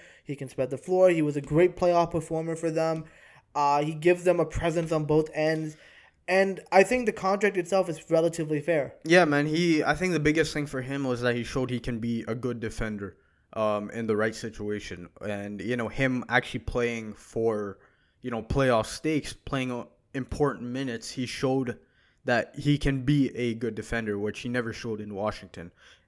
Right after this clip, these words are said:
Speaker 2: uh, unfortunately, because it is Washington. Um,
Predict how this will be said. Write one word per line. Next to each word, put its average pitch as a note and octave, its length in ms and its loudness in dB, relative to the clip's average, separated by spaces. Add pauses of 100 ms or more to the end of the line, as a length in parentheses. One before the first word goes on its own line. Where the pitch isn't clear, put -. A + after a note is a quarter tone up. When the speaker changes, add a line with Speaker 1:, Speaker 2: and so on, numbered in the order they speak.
(120)
Speaker 2:
uh, F#2+ 400 -4
unfortunately, A2 480 -4
because G#2 280 -8
it G#2 100 -6
is G2 120 -6
Washington. F2+ 480 -12 (520)
Um, B2 420 -6